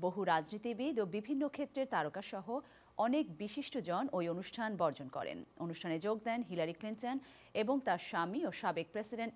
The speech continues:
বিল ক্লিনটন। অভিষেক অনুষ্ঠানে এই ক্লিনটন দম্পতি ছাড়াও উপস্থিত হয়েছেন সাবেক প্রেসিডেন্ট জিমি কার্টার, জর্জ ডব্লিউ বুশ সহ বিশিষ্ট ব্যক্তিরা।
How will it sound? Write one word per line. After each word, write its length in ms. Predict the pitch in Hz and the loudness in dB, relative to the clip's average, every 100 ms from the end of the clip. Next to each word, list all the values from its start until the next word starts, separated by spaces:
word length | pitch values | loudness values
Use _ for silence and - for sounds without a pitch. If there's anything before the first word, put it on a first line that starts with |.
| - | -6
বিল 260 | 156 214 | -4 -2
ক্লিনটন। 540 | 208 - 110 - 131 123 - - - - | -4 -6 -6 -6 -12 -12 -18 -20 -12 2
অভিষেক 400 | 233 277 262 220 | 2 2 0 0
অনুষ্ঠানে 600 | 214 220 - 240 277 339 | -2 -2 -4 0 2 2
এই 140 | 208 196 | 2 2
ক্লিনটন 480 | - 247 262 330 254 | 0 -2 0 2 4
দম্পতি 380 | 202 175 175 | 4 2 -4
ছাড়াও 360 | 170 190 170 226 | -6 -2 0 0
উপস্থিত 380 | 196 165 - 208 | 0 -4 -6 -6
হয়েছেন 400 | 226 220 254 262 285 - - | -4 -4 -2 -4 -4 -8 -20
সাবেক 360 | - 202 175 170 | 0 2 4 2
প্রেসিডেন্ট 480 | - 208 220 226 220 | -2 -4 -2 -4 -4
জিমি 280 | 160 202 190 | -4 -2 0
কার্টার, 480 | 156 143 151 208 269 - - - | 2 2 2 0 0 -6 -20 -6
জর্জ 400 | 170 208 247 - | 6 6 6 2
ডব্লিউ 340 | 190 170 156 165 | 2 2 2 -4
বুশ 300 | 180 262 - | -2 -4 -2
সহ 340 | 165 175 240 262 | -2 2 2 2
বিশিষ্ট 480 | 165 220 277 - - | -4 -4 -4 -2 -2
ব্যক্তিরা। 560 | 160 143 - 143 120 | 0 0 -2 -6 -6